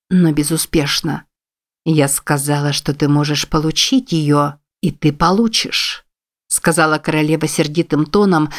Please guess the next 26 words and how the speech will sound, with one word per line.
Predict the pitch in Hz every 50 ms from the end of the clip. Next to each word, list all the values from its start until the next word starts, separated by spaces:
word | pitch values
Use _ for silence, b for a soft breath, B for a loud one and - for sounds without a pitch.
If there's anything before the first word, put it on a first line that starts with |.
| B B
будто | B 170 170 170 - - 165
говорила | 165 160 160 151 165 160 170 165 156
с | - -
капризным, | - - 160 - - 165 175 180 - - 175 165 156
надоедливым | 156 156 156 165 165 - 170 156 - 170 156 165 165 165 165
ребенком. | 190 196 190 214 190 165 160 151 - - 143 135 - - _ _ _ _ _ _ _ -
"Но | 170 170 165
ты, | - - 170 -
похоже, | - 170 180 - - - 160 160 - 170 170
не | 170 170
понимаешь, | 165 - 180 185 190 190 208 214 214 180 147 139 - - - B B B B B
что | - - - -
если | 170 165 160 170 170 - - 165
королева | 151 - 180 165 165 165 160 160 160 160 160
угрожает | 156 160 165 170 165 165 165 170 165 165 165 165 -
наказанием | 160 156 151 - 165 160 156 160 165 160 160 160 160 156 156 156
кому-то, | - 160 160 170 170 170 165 - - 151 151
кто | - - - - 170
ее | 165 165 165 160
ослушался, | 160 165 - - 220 262 262 - - 151 143 - - - 147 135 - - - _ _ _ _ _ _
она | - 165 165 165 160 156
должна | 156 147 156 147 - 165 160 156 151
привести | - 170 170 165 170 - - - - - 156
его | 143 139 147 160 156
в | 151 160
исполнение. | 165 - - - 180 190 202 214 214 214 190 165 151 147 131 - -